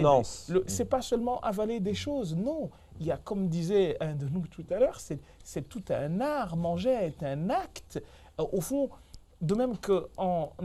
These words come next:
Speaker 2: ayant un rapport intime avec son épouse, euh, ou son époux, on est dans une relation de partage et, et on, on regarde, on, on prend le temps de, de, de bénéficier de cet instant.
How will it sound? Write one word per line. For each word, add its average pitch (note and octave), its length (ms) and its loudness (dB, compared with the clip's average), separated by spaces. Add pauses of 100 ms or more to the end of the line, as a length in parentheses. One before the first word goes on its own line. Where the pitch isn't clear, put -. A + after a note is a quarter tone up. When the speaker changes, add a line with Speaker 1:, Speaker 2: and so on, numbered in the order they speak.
Speaker 2:
ayant G#3 540 2
un E3+ 120 -4
rapport F3+ 500 0 (100)
intime F#3 540 -2
avec C3 260 -4
son F3 220 -6
épouse, E3+ 500 -2 (420)
euh, D#3 200 4
ou E3+ 140 -2
son E3 260 -2
époux, F#3 400 -2 (320)
on F3 240 2
est F4 240 4
dans F3+ 480 4 (200)
une D#3+ 140 -2
relation E3 680 0
de C#3 80 -2
partage F3 640 0
et, C#3 240 -4
et F3 80 -2
on, G3 280 2 (280)
on E3+ 180 4
regarde, B3+ 680 6
on, F#3 160 0 (280)
on G3 80 0
prend C#4+ 280 4
le A3+ 100 0
temps G#4+ 440 2
de, F#3+ 220 4 (280)
de, F3 180 2
de E3 180 0
bénéficier C4 920 2
de B3+ 120 2
cet G3 260 -2
instant. F#3+ 480 0